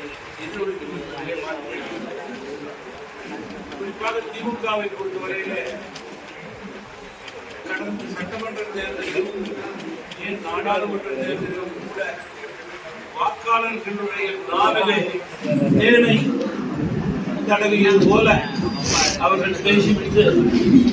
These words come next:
தற்போது தி மு க வாக்காளருடைய நாவிலே கசப்பு மருந்தை தடவிக் கொண்டிருப்பதாகவே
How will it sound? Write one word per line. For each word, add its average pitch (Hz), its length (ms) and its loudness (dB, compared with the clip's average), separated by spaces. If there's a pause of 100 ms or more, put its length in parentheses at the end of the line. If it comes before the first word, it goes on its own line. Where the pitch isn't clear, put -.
(280)
தற்போது 220 520 4 (100)
தி 220 160 2
மு 214 100 0 (120)
க 214 40 4 (1200)
வாக்காளருடைய 196 800 4 (180)
நாவிலே 196 500 4 (340)
கசப்பு 240 540 -4 (100)
மருந்தை 370 500 4 (680)
தடவிக் 202 380 2
கொண்டிருப்பதாகவே 175 920 2